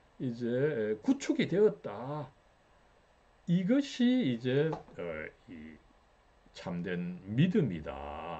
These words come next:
아, 이렇게, 에, 정의를, 어, 하고, 어, 있는 거죠. 여러분 흥미롭게도 칼바르트가 이 정의를 잘 받아들여요. 그러면서 칼바르트는 여기다 자기의 관점 하나를 더 붙이죠.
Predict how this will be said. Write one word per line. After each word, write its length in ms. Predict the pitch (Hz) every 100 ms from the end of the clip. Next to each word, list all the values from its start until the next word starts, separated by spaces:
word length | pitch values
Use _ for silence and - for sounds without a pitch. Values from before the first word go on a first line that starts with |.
| 71 - _ -
아, 160 | 69 73
이렇게, 640 | 92 90 - 90 85 98 135 - _ _
에, 240 | 82 71 73
정의를, 760 | - 87 87 85 85 101 113 -
어, 300 | 80 76 76
하고, 480 | 73 80 78 78 78
어, 480 | 80 78 78 80 -
있는 280 | 87 85 92
거죠. 720 | 90 78 82 82 85 95 101 - - - - - _ _ _
여러분 300 | 202 190 175
흥미롭게도 1080 | 143 262 247 240 214 - 196 165 156 175 175
칼바르트가 920 | - 208 208 226 214 220 247 - 214
이 480 | 180 165 165 175 175
정의를 560 | - 143 147 151 160 147
잘 320 | - 104 107
받아들여요. 720 | 117 117 90 90 98 92 80
그러면서 460 | - 208 185 165 156
칼바르트는 880 | - 156 143 139 165 - 156 135 127
여기다 340 | 165 160 131
자기의 600 | - 139 190 220 247 247
관점 420 | 170 190 196 196
하나를 460 | 147 127 170 202 147
더 100 | 120
붙이죠. 800 | 123 240 - - 117 80 80 80